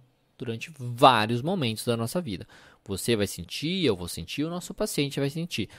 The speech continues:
Durante a vida inteira dele, ele vai sentir tristeza. Faz parte da vida dele a tristeza.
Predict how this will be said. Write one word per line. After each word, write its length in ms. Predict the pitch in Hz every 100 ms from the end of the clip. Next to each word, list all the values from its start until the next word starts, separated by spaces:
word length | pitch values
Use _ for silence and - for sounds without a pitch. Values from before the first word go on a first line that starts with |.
| -
Durante 280 | - 110 117
a 60 | 120
vida 240 | 120 202
inteira 720 | 240 269 - 170 175 180 220
dele, 420 | 156 117 113 107 123
ele 220 | 135 208
vai 240 | - 98
sentir 460 | 98 151 165 - 104
tristeza. 760 | - 170 - - 190 113 80 -
Faz 300 | - 101 -
parte 480 | - 160 185 196 -
da 120 | 113
vida 300 | 98 101 95
dele 280 | 87 85 -
a 40 |
tristeza. 560 | - - - 87 87